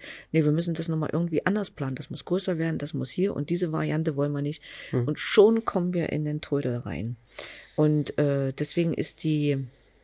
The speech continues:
Speaker 1: grundsätzliche Idee, ähm, dass die Stadtverordneten gesagt haben, „Ja, wir wollen jetzt in diese Aufgabenstellung, also von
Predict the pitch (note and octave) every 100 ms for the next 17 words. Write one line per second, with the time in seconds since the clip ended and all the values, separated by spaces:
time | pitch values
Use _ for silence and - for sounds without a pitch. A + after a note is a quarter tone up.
0 | _ _ _ - - - - E3 G3+ F#3
1 | F3+ - - - C#3 - G3+ - - -
2 | - - - D#3+ D3+ D3 C#3+ C3+ C3+ -
3 | - D#3 D3+ - D3+ - D3+ D#3+ D#3+ D3
4 | D3 D3 - D#3 D3 C#3 D#3+ D3+ C3 C#3+
5 | D#3+ D#3 - D3+ C#3 - - G#3 - G#3
6 | D#3+ - - C3 B2+ C#3 D3 -